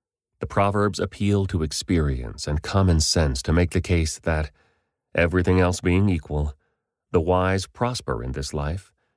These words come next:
enjoying financial success, health, good relationships, and a good reputation through diligence and hard work, while the foolish take shortcuts, get-rich-quick schemes,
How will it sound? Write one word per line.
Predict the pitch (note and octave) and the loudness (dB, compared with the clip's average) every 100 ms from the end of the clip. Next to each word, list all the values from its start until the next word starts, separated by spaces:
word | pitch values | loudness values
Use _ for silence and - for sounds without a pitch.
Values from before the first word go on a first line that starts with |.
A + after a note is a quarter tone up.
| _ - | _ 0
enjoying | G2+ A2 A2 A2 | 2 4 4 2
financial | A2 G2 F2+ E2+ E2 | 0 0 2 0 -2
success, | D#2 D2+ - G#2 G2+ - - - _ | -6 -6 -2 0 0 -6 -12 -14 _
health, | - G2 F#2+ - - | -2 -2 -4 -10 0
good | F#2+ E2+ | 0 2
relationships, | F#2 E2+ E2 E2+ D#2+ D#2+ - - - _ _ | 2 2 2 2 2 0 -2 -10 -10 _ _
and | - C3 | -2 0
a | |
good | A#2 A2 | 2 2
reputation | G#2+ G#2 G2+ E2+ C#2 - - | 2 0 -4 -2 -4 -6 -12
through | - F2 | -4 -2
diligence | E2 G#2 E2+ C#2 A#1+ D2 | 2 0 0 -4 -4 -4
and | C#2+ | 0
hard | E2+ D#2+ D2+ | 0 0 -2
work, | D2+ D2 - _ _ _ _ _ _ - | -4 -4 -6 _ _ _ _ _ _ -2
while | G2 F#2 | 0 2
the | F2+ | 0
foolish | F#2 D3 C#3+ A2 A#2 - _ | -2 0 2 2 0 -8 _
take | - B2+ | -4 -2
shortcuts, | - C3+ - - - - - _ _ _ - | -2 -4 -6 -12 -10 -12 -12 _ _ _ -4
get-rich-quick | D2+ - D2+ C#2+ - C3 - | -2 0 -4 -4 -4 -4 -4
schemes, | - A2+ G#2+ G2+ F#2+ | 2 4 4 2 0